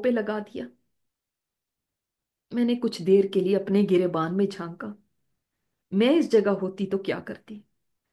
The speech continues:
क्या मेरा ईमान इतना मजबूत था कि मैं ऐसा स्टेप उठा सकती? मेरे अंदर सिवाय निदामत के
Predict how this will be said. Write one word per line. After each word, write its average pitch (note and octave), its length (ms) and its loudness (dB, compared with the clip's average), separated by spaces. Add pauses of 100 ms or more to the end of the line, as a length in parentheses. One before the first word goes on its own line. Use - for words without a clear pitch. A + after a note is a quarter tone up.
(200)
क्या D4+ 140 0
मेरा F#3+ 340 2
ईमान G#3+ 420 2
इतना G#3+ 320 0
मजबूत G#3+ 500 0
था F#3+ 140 -8 (680)
कि D4 100 4
मैं G#3+ 160 4
ऐसा C#4 280 2
स्टेप C4+ 320 0
उठा C#4 240 -2
सकती? C4 420 -6 (2250)
मेरे G#3+ 180 6
अंदर G#3+ 260 4
सिवाय G3+ 420 2
निदामत G3 640 2
के F3 100 -2